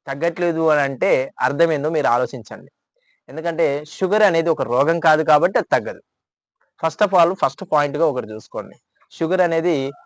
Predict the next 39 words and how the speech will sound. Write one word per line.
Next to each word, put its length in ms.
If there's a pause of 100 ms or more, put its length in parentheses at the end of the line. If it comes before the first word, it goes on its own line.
(120)
రోగం 440
కాదు, 400
ఎన్ని 240
మెడిసిన్స్ 460
వేసుకున్నా 380
తగ్గదు. 400 (120)
అంటే 220
అది 140
మనం 300
మనలోనే 480
ఉంటది 480
అని 120
అంటే 460
అది 300
రోగం 380
అయితే 220
కాదు. 300 (720)
అర్థమైంది 360
కదండి? 200
ఫస్ట్ 280
పాయింట్ 240
అయితే 140
అర్థమైంది 400
కదా? 160 (480)
ఇంకోటి, 600 (480)
షుగర్ 280
రాగానే 720 (100)
"వామ్మో 420
ఇంకేదో 320
అవుతది, 400
వామ్మో 380
ఏదో 200
అయితట్టుంది, 560
నేను 200
బతకనేమో, 440
ఎక్కువ 300
రోజులు 220
బతకనేమో, 440
చచ్చిపోతానేమో." 720